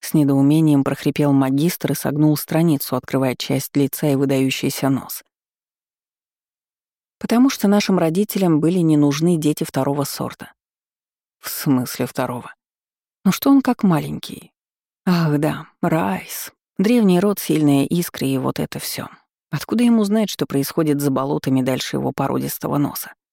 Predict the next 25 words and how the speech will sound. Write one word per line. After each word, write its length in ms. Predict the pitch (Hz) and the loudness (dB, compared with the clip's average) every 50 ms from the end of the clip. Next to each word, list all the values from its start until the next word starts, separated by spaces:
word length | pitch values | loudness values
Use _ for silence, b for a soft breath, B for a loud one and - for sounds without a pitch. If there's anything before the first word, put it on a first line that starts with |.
| _ _ _ _ _ _ _ _ _ _ _ _ _ _ _ _ _ _ _ _ _ _ _ _ _ _ _ _ _ _ _ _ | _ _ _ _ _ _ _ _ _ _ _ _ _ _ _ _ _ _ _ _ _ _ _ _ _ _ _ _ _ _ _ _
"В 120 | - - - | -16 -4 0
том 180 | 247 262 269 | 2 4 4
самом 360 | 254 - - 226 240 220 175 | 2 2 2 2 4 4 2
смысле 440 | 160 - - 156 151 - - - 151 | 0 -2 -2 -4 -4 -4 -6 -8 -10
второго. 480 | 147 - - 208 208 185 147 151 165 - - _ _ _ _ _ _ | -10 -6 -2 -2 0 0 -2 -4 -6 -12 -18 _ _ _ _ _ _
Читается 480 | - - - - 262 277 269 - - 151 | -10 -6 -2 0 0 2 2 0 -2 -2
так 200 | - - 175 175 | -2 -2 -2 -2
же, 100 | 160 151 | -2 -4
как 240 | - - 151 - - | -4 -4 -6 -6 -6
пишется. 540 | - 139 127 - - - - - - - - _ _ _ _ _ _ | -6 -6 -6 -6 -8 -10 -12 -12 -12 -14 -18 _ _ _ _ _ _
Вы 180 | 190 175 170 170 | 0 2 2 2
не 100 | 175 165 | 2 2
возражаете, 680 | 170 170 175 180 190 - 226 240 220 - - - 143 | 2 0 0 0 0 0 0 -2 -2 -2 -4 -4 -4
если 360 | 147 151 151 147 - - - | -4 -4 -6 -6 -4 -2 -2
я 140 | 156 156 139 | 0 0 -2
посплю?" 360 | - 156 - - - - - - _ _ _ _ _ _ _ _ _ _ _ _ _ _ _ _ _ _ _ _ _ _ _ _ _ _ _ _ _ _ _ _ _ _ _ _ _ _ _ _ _ _ - | -2 -4 -6 -8 -10 -12 -12 -14 _ _ _ _ _ _ _ _ _ _ _ _ _ _ _ _ _ _ _ _ _ _ _ _ _ _ _ _ _ _ _ _ _ _ _ _ _ _ _ _ _ _ -2
Я 160 | 208 240 262 | 0 2 2
улеглась 480 | 254 214 185 175 170 175 190 190 - | 2 2 2 2 2 2 2 2 0
на 120 | - 160 147 | 0 0 0
диванчик 440 | 143 139 156 196 214 - - - - | 0 0 0 0 -2 -2 -2 -2 -2
и 60 | 147 | -4
отвернулась 560 | 143 - 151 147 170 170 180 190 180 - - | -4 -4 -4 -2 0 2 2 2 2 0 -2
от 100 | 151 - | -4 -2
любознательного 720 | - 147 156 147 147 151 156 160 - - 147 143 139 139 | -2 -2 -2 0 0 0 0 0 0 0 0 2 2 2
магистра. 680 | 139 139 139 143 143 151 - - - - - - 180 - | 2 2 2 0 -2 -4 -8 -12 -12 -12 -14 -14 -16 -20